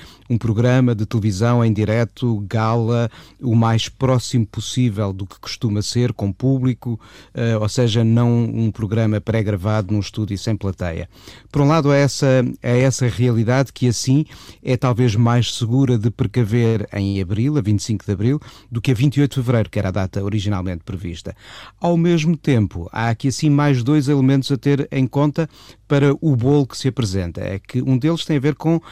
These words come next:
a inauguração do Museu da Academia, que é um investimento enorme que tem sido feito ao longo dos últimos anos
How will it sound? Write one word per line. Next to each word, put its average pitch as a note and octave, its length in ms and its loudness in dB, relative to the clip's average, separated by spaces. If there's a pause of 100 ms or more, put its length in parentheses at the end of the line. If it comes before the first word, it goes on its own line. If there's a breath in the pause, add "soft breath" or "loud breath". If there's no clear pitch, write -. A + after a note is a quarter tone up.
(200 loud breath)
a B2+ 60 0
inauguração C3 540 2
do B2+ 160 0
Museu B2 440 2
da A#2 100 0
Academia, F#2 640 -4 (380 loud breath)
que - 100 -2
é A#2+ 40 4
um A#2+ 60 4
investimento A#2 640 0
enorme B2 600 2
que - 100 -12
tem A#2 140 0
sido G#2+ 240 -4
feito A2 220 -4
ao G#2 60 0
longo G#2 140 0
dos G2+ 220 -4
últimos G2+ 340 -4
anos G2 280 -2